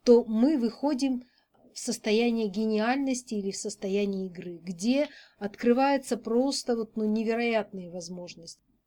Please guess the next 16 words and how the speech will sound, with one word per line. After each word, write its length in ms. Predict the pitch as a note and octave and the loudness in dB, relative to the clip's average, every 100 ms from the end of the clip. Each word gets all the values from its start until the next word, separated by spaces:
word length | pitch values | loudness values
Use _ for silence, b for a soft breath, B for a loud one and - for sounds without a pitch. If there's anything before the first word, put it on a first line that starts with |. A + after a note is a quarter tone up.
| _ _ _ _ _ _ _ _ _ _ | _ _ _ _ _ _ _ _ _ _
Абсолютно, 680 | A3 - - D4+ D4 A3 G#3 | -12 -4 2 4 4 2 -2
казалось 440 | G#3 A3 A3 F3+ | -2 2 2 2
бы, 140 | E3+ | 0
невероятны, 800 | G3+ G#3 G#3 G#3 G#3 C#4+ D#4+ C4+ | 2 4 4 4 4 2 0 -4
да, 240 | G#3 G3+ A#3+ | -2 0 0
они 200 | G3+ G3 | -2 -4
становятся 640 | - G3+ G3+ A#3+ A#3+ G3+ | -4 -2 0 -2 -4 -6
на-, 300 | F#3+ G#3 - | -6 -6 -8
для 260 | G3 F3+ | -10 -6
нас 420 | F#3+ G#3 A#3 - - _ _ _ _ | -4 -4 -6 -8 -16 _ _ _ _
реальны 560 | - G3+ G3+ G#3+ G#3 G3 | -2 0 2 2 2 2
и 20 | |
возможны. 640 | F#3+ F3 F3+ F3 F#3 F3+ | -2 -4 -8 -10 -12 -6
Мы 160 | F#3 A3 | -2 -2
выходим 500 | G#3+ - A#3 G#3+ F3+ | -2 0 0 0 -4
вот 200 | F#3+ | -6